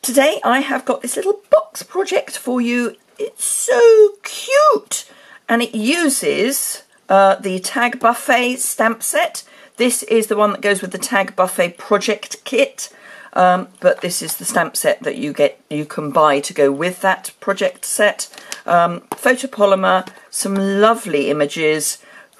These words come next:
really nice font. So don't just use it for the project kit. Um, this box measures two inches by three inches by one. Uh, it opens top and bottom. I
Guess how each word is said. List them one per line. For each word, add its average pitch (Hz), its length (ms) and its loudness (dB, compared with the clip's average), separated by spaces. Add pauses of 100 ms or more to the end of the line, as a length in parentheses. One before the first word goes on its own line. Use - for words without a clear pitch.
(200)
really 220 400 4
nice 139 340 0
font. - 600 2 (280)
So 190 680 4 (680)
don't 214 240 0
just - 240 -4
use 320 200 2
it - 100 0
for 269 60 -6
the 180 80 -4
project - 400 0
kit. - 260 -2 (340)
Um, 240 300 2 (220)
this 254 640 0
box - 600 0
measures 185 1160 0
two - 180 -6
inches 226 400 -2
by 175 160 -4
three 185 280 -4
inches - 320 -10
by 135 180 2
one. 170 540 2 (420)
Uh, 165 300 2
it 180 200 -6
opens 220 720 -2 (440)
top - 260 -6
and 170 140 -8
bottom. 175 580 -4
I 220 160 -10